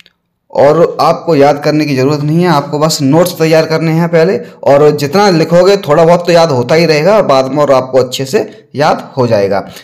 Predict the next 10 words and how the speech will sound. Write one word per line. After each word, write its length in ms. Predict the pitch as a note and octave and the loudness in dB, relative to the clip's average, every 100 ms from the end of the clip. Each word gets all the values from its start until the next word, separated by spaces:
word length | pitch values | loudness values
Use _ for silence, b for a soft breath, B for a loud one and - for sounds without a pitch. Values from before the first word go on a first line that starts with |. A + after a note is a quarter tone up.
| B | B
इसके 260 | E3 F3 A3 | -4 -2 -2
बाद 260 | G#3 G3+ F3+ | 2 2 0
जो 120 | F#3+ | -4
polity 500 | F#3 E3 F#3 F#3 F3 | 2 2 2 2 -2
start 320 | - E3+ D#3+ | 0 0 0
किया 240 | D3+ D3 | 0 -2
हमने, 240 | C3 B2 F3 A#3+ B B B _ | 0 -2 -4 -6 B B B _
polity 420 | D#3+ F3 G3 G3+ G#3+ | 2 4 2 0 -2
में 140 | A3 | 0
देखिए, 580 | F#3+ E3+ F#3+ A3+ B3 | 0 0 -2 -2 -4